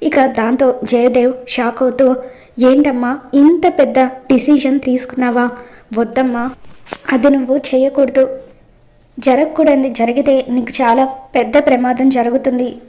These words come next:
అని చెప్పి, "అందుకు నేను అంగీకరించనని" జయదేవ్ అంటూ ఉంటే, "ప్లీజ్ మామయ్య గారు" అంటూ లక్ష్మి దండం పెడుతూ, "ఈ ఒక్కసారికి ఒప్పుకోండి" అని చెప్పి లక్ష్మి జయదేవ్ని బతిమలాడుతూ ఉంటుంది. మరి ఇంతకీ అసలు లక్ష్మి లక్కీ విషయంలో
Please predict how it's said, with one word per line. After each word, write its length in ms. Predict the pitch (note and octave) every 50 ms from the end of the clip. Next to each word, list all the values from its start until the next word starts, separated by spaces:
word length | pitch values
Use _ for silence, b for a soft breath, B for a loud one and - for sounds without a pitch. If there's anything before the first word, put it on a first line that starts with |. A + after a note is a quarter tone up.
| - D4
అని 160 | C4 C4+ C4+ B3+ C4
చెప్పి, 320 | A#3 A#3+ - C4+ C4 A3+ - B3
"అందుకు 320 | A#3 B3 C4 C4 - C#4+
నేను 220 | C4+ C4 C4 B3+ B3 -
అంగీకరించనని" 1000 | A3 A3 A3+ A#3+ C#4+ D4+ D#4 D#4+ C#4+ C#4 C4 - A#3+ B3+ A#3+ A#3+ A#3+ B3 A#3+ A3+
జయదేవ్ 320 | A3+ G#3+ G#3+ C4 C4 B3+
అంటూ 320 | A#3+ A3+ A#3+ A3+ C4 C#4
ఉంటే, 300 | B3+ B3 A#3+ B3+ A#3 A#3+
"ప్లీజ్ 440 | C4 B3+ - B3 B3 B3+ C4+ C#4 C#4
మామయ్య 340 | C4 B3 A#3+ A#3+ A#3+ A#3+ A3
గారు" 200 | A#3 A#3 A#3 A#3+
అంటూ 440 | - A3 G#3+ A3 A3 B3+ B3+ A#3+ B3 B3
లక్ష్మి 360 | A#3 A3+ A3+ - - C4+ B3+
దండం 360 | A#3 A3+ A3 G#3+ A3 C4 C#4
పెడుతూ, 440 | C4+ C#4 C4 A#3 - - C4+ B3+ C4+ C4 B B B B B B B -
"ఈ 80 | D4 C#4+
ఒక్కసారికి 880 | B3 A3+ G#3 - - - D4+ - - C4+ B3+ B3+ B3+ - C#4 C4 C4 C4 - - -
ఒప్పుకోండి" 640 | A#3 A3+ - - C4+ - C#4 B3+ B3 B3 B3+ B3+ - - A3+
అని 100 | C4 C4 -
చెప్పి 340 | A#3+ A#3+ - C#4 B3+ B3+ C4 B3+ B B B B B B B _ _ - -
లక్ష్మి 480 | C4+ B3 A3+ - - D4+ D4 C4 C4 C4 - A#3
జయదేవ్ని 540 | A3+ B3 A#3 A#3 C#4 C4+ B3+ A#3+ A#3+ A#3+
బతిమలాడుతూ 680 | A3+ A#3 A3+ A3+ A#3+ B3+ C#4 C4+ B3 A#3+ A#3 A#3 B3+ B3
ఉంటుంది. 440 | A#3+ A#3+ B3 A3+ A3+ B3+ - B B B B B B B -
మరి 120 | C4 B3 B3
ఇంతకీ 320 | A#3+ A#3+ C4 D#4 - D#4
అసలు 400 | C#4 B3+ - - C4 C4 C4 B3+ - - - - - B3+
లక్ష్మి 520 | A#3 A3+ A#3 - - C#4 C4+ C4 C4+ C4+ - - C#4
లక్కీ 260 | C4 A#3+ - - E4+
విషయంలో 520 | E4 D4+ D#4 - C#4 C4 C4 C4 C4 A#3